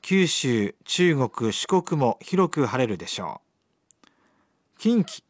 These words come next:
東海も晴れるところがほとんどですが、夜は局地的に雨や雷雨がありそうです。関東甲信も晴れますが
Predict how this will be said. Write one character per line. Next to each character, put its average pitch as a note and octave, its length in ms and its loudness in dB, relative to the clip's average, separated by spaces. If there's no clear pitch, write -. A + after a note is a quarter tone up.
東 F3 200 4
海 E3+ 220 2
も D3+ 260 0
晴 E3+ 240 2
れ F#3+ 40 6
る D#3+ 120 2
と C3+ 100 -2
こ D3 120 -4
ろ C#3 100 2
が G#2+ 100 0
ほ G2+ 120 -8
と A#2 120 -2
ん F2+ 60 -4
ど E2 80 -12
で D#2+ 100 -12
す - 140 -12
が、 E2+ 180 -12
夜 D#3 220 4
は B2 180 2
局 C#3 220 -4
地 - 100 -4
的 F3 260 0
に D#3+ 200 -2
雨 D3+ 240 2
や B2+ 160 4
雷 D#3 280 2
雨 B2 100 -2
が A#2+ 180 0
あ A2 60 -10
り F#2 100 -6
そ D#2+ 240 -8
う C2 40 -10
で - 80 -14
す。 - 220 -10
関 A#3 280 2
東 F3+ 220 6
甲 E3+ 200 4
信 D#3 300 0
も D3+ 220 4
晴 B2+ 180 0
れ C#3 60 0
ま C3+ 100 0
す - 140 -8
が F2 220 -6